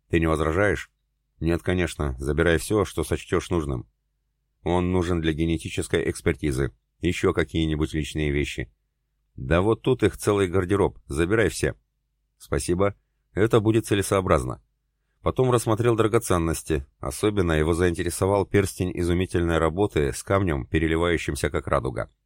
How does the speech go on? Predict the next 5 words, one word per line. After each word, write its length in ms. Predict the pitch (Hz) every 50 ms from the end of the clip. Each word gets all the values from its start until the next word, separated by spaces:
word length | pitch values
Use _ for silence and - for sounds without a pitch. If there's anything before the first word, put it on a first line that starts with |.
| _ _ _ _ _ _ -
Этот 320 | 69 69 69 76 62 -
перстень 440 | - 98 101 101 - - 95 85 80
стоил 340 | - - - 95 95 90 85
баснословных 760 | 78 85 80 - - 80 - - 110 113 110 110 107 101 87
денег. 360 | 85 87 76 64 58 - -